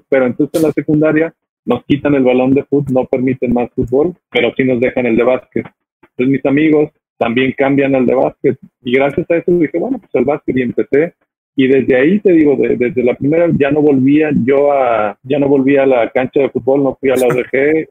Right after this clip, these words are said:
de ahí en adelante fue básquet, básquet, en un intersecundaria, un intertécnico, ahí es donde nos manda a llamar el, el doctor Ramiro Vázquez, y bueno,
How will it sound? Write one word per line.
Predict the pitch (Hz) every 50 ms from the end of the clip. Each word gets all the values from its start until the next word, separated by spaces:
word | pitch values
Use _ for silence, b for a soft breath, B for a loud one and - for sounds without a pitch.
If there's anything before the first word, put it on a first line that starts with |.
| _ -
de | - 131 123
ahí | 120 123 139 147
en | 147 151
adelante | 147 147 139 139 135 135 143 143 - 170 170 175 160 - - _ _ _ _
fue | _ 131 127 127 127 -
básquet, | - - 127 131 139 143 - _ - 151 135 131
básquet, | 127 135 143 143 - - 165 175 175 - _ _ _ -
en | - 151 143
un | 147 160
intersecundaria, | 175 - - 175 - - 147 - 131 135 123 135 151 160 175 185 185 -
un | - 147 147 156 147 - _ _ -
intertécnico, | 151 139 131 120 - - 123 117 - - 165 160 175 170 151 - 185 208 220 - _ _
ahí | 120 117 123 139 139 151
es | 143 131
donde | 139 139 139 127
nos | 117 117 107 -
manda | 127 123 123 120
a | 120
llamar | 120 120 113 110 113 113 113
el, | 110 110 107 107 107 107 - 104
el | 101 110 107 104 101
doctor | 101 104 - _ 117 110 117
Ramiro | 120 113 113 113 117 113
Vázquez, | 120 123 135 131 - - 175 190 190 - _
y | 123
bueno, | 117 123 127 120 120